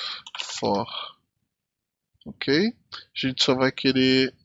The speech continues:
não, a gente vai que-, a gente vai querer só o valor, né? Então, v, ok, do range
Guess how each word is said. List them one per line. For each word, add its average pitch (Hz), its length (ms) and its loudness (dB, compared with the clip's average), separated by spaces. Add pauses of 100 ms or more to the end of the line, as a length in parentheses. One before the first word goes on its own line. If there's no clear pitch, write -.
não, 160 160 4
a - 20 2
gente 156 260 0
vai 160 140 2
que-, 160 240 -8 (160)
a 151 60 -4
gente 170 180 0
vai 170 100 2
querer 165 140 2
só 180 160 4
o 170 60 4
valor, 123 400 4
né? 160 200 -2
Então, 185 320 -2 (640)
v, 185 400 2 (2750)
ok, 160 600 -4 (100)
do 180 140 4
range 120 640 0